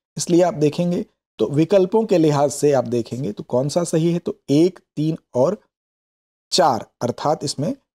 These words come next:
ये सी विकल्प देखेंगे तो ये सही होगा इसके लिहाज से। आगे देखें, अगले प्रश्न की तरफ चलें कि यह विद्रोह दक्षिण भारत के तात्कालीन सामाजिक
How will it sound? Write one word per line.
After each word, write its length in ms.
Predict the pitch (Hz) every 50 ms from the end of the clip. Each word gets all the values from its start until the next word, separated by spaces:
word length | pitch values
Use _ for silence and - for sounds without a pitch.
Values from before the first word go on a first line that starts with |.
| _ 160
ये 80 | 131
सी 320 | 127 - - - 156 156 143
विकल्प 420 | 127 123 - 127 120 120 - -
देखेंगे 420 | 127 117 - - 117 127 156 226 - _ _ _ _ _ _ _ _
तो 60 | 131
ये 200 | 117 110 139 208 254 _ _ _ _ _ _ _ _ _
सही 260 | - - 110 107 110 110
होगा 300 | 104 107 107 123 151 - - _ _ _ -
इसके 260 | - - - - 123
लिहाज 320 | 107 107 104 101 95 95
से। 220 | - - - - - _ _ _ _ _ _ _ _ _ _ _ _ -
आगे 240 | 151 165 180 208 214
देखें, 260 | 208 202 202 - 214
अगले 200 | 202 185 190 202
प्रश्न 320 | 196 - 196 175 - 190
की 80 | 180 190
तरफ 260 | 185 - 180 185 -
चलें 260 | - - 175 185 240
कि 720 | 294 - _ _ _ _ _ _ _ _ _ _ - 170
यह 200 | 165 185 202 202
विद्रोह 420 | 202 185 214 208 175 165 190 208 202
दक्षिण 380 | 170 185 180 - - - 220 208
भारत 380 | 170 156 160 170 190 190 - _
के 100 | - 185
तात्कालीन 760 | 185 - 160 151 151 - - - 165 156 156 175 190 196 202 208 - _ _ _ _
सामाजिक 640 | - - 180 165 165 165 160 165 160 170 220 214